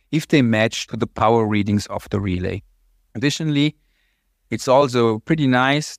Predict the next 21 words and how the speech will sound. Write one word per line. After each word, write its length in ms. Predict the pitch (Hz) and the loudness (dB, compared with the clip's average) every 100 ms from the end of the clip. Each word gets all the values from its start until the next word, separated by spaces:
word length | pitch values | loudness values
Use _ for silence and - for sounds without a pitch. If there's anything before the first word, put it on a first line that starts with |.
| - | -6
to 140 | 127 | -2
have 440 | 113 117 123 - _ _ - | 2 2 0 -6 _ _ -10
an 200 | 110 104 | -6 -4
app 260 | 120 123 - | 0 0 -2
from 540 | - 113 110 107 101 - _ _ | -4 2 2 2 -2 -6 _ _
Omnicom 420 | - 120 117 117 110 | -2 0 0 0 0
available. 540 | 117 170 175 180 180 _ _ | 2 2 4 2 2 _ _
You 100 | 113 | -4
always 460 | - 135 147 143 131 | 0 4 4 2 -2
get 300 | - 120 120 _ - | 0 0 0 _ -2
directly 760 | 120 131 123 - - 120 113 | 2 2 2 -2 -4 0 0
the 160 | 104 107 | 0 0
numbers 580 | 113 123 139 123 110 - | 2 4 4 0 0 -6
and 260 | 131 139 127 | -4 -2 -2
the, 420 | 117 107 107 110 - | 0 0 0 -2 -6
the 140 | - 113 | -8 -8
emails 640 | 139 135 127 113 107 - | -4 0 2 2 0 -4
to 240 | - 127 127 - | -6 -4 -4 0
our 440 | 110 107 107 104 104 - | 2 4 2 0 -2 -4
extraordinary 800 | 120 - 113 110 107 110 110 107 | -6 -4 -4 -4 -2 -2 -2 -4
support, 560 | - - - 98 95 | -6 -12 -4 -4 -4